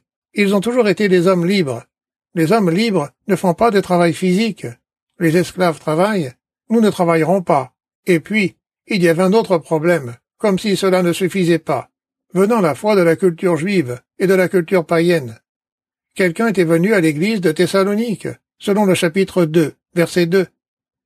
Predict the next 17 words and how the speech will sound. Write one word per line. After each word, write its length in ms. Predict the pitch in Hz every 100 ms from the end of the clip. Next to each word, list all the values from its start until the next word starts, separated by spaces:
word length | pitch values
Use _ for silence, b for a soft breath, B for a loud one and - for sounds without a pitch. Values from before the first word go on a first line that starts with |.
| _ _ -
et 100 | 190
leur 160 | 185
avait 220 | 170 156 156
dit 260 | 160 226
qu'ils 220 | 196 160
approchaient 540 | 180 - 165 143 185 202
du 140 | 170
jour 240 | 135 202 180
du 120 | 170
jugement, 440 | 185 185 233 220 _ _ _ _ _ -
qui 120 | 202
est 40 |
le 120 | 185
temps 200 | 170 185
de 80 | 175
la 160 | 170 165
fin, 320 | - 165